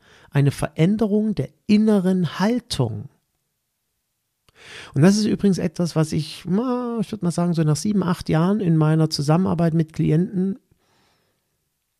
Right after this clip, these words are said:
verstanden hat, habe, bin dann über dieses Zitat gestolpert, habe übrigens dieses Zitat in meine Bewerbungsmappe aufgenommen. Jeder Klient, der sich für meine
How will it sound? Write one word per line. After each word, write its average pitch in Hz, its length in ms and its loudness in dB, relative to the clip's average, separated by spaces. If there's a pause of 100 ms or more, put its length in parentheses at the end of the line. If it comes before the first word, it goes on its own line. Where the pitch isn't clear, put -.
(220)
verstanden 170 680 0
hat, - 260 -4 (100)
habe, 139 500 -2
bin 147 200 0
dann 151 140 2
über 139 180 0
dieses 139 320 -4
Zitat - 480 -8
gestolpert, 147 560 -4
habe 190 180 -2
übrigens 175 380 -2
dieses 170 380 -4
Zitat 175 680 -4 (420)
in 190 240 6
meine 202 300 4
Bewerbungsmappe 180 960 2
aufgenommen. 113 560 0
Jeder 254 320 0
Klient, 240 460 -4 (360)
der 180 100 2
sich 160 180 -4
für 185 140 0
meine 214 320 0